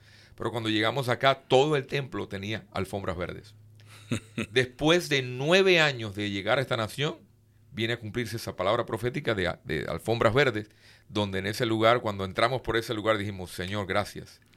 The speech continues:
Speaker 1: porque tú, a pesar de que se demora la palabra, tú la cumples". Y todo lo que ha pasado aquí es historia.
Speaker 2: Wow.
Speaker 1: Es historia.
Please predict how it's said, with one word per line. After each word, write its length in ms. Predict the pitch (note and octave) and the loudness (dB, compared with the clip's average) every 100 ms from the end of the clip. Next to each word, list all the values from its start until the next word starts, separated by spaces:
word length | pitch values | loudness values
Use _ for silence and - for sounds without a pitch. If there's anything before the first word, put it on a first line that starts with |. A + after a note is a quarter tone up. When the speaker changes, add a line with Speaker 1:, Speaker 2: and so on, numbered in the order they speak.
| _ _ | _ _
Speaker 1:
porque 360 | - F2+ - E2+ | -12 -10 -8 -10
tú, 340 | - B2 C#3+ - _ _ _ _ | -4 -2 -4 -8 _ _ _ _
a 220 | - G2 | -4 -2
pesar 340 | - F#2 G2 B2 | -2 -2 0 0
de 100 | C#3+ | -4
que 80 | - | -4
se 140 | B2 | -2
demora 340 | G2 G2 A#2 | -2 -2 0
la 140 | A2 F#2 | 0 0
palabra, 440 | F2+ G#2 G2 F#2+ - - - - | 2 2 0 -4 -14 -20 -20 -14
tú 100 | F#2+ | -6
la 120 | F#2 | -6
cumples". 420 | - D#2+ - - | -6 -12 -14 -14
Y 80 | - | -14
todo 220 | - A2+ | -6 -2
lo 80 | A#2 | 0
que 80 | A#2 | 0
ha 60 | A2+ | -2
pasado 340 | G2+ A2+ A2 | -2 0 0
aquí 300 | G2+ A#2 A2+ | -2 -4 -4
es 160 | G2+ G#2 | -4 -6
historia. 540 | - - G2+ F2 D#2+ - - | -4 0 2 0 -8 -14 -16
Speaker 2:
Wow. 560 | F2+ E2 D#2+ D#2 D2+ D#2 | -8 -6 -6 -8 -10 -6
Speaker 1:
Es 220 | - G#2 A2+ | -2 0 -2
historia. 300 | F#2+ G#2 | -2 2